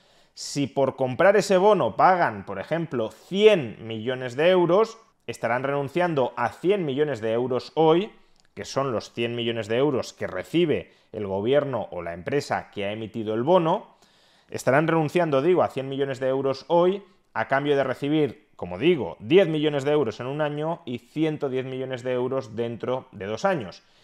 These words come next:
Y esto supone un tipo de interés implícito, una rentabilidad implícita de esta operación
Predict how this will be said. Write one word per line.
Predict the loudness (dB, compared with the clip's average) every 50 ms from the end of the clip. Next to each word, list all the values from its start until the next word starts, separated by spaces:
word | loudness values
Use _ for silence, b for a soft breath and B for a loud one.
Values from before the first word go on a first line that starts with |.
| b b b b b
Y | 0 2 2
esto | 2 2 0 0 2 4 4 4 2
supone | 0 -4 -6 -6 -4 0 2 2 2 2 2 -2 -2 -4 -6
un | -6 -6 -4 -4 -6
tipo | -6 -4 -4 -4 0 0 0 0
de | 0 -2
interés | -4 -6 -8 -6 -4 -4 -4 -6 -6
implícito, | -10 -8 -6 -4 -4 -4 -4 -4 -6 -6 -2 0 2 2 2 0
una | -2 -4 -2 0 2
rentabilidad | 2 2 0 0 0 0 0 0 0 -4 0 0 -2 -2 -2
implícita | -6 -8 -8 -8 -6 -4 -4 -4 -4 -6 -10 -8 -8 -8 -8 -6
de | -6 -6 -6
esta | -6 -2 -2 -2
operación | 0 0 -2 -2 -2 0 2 2 2 2 0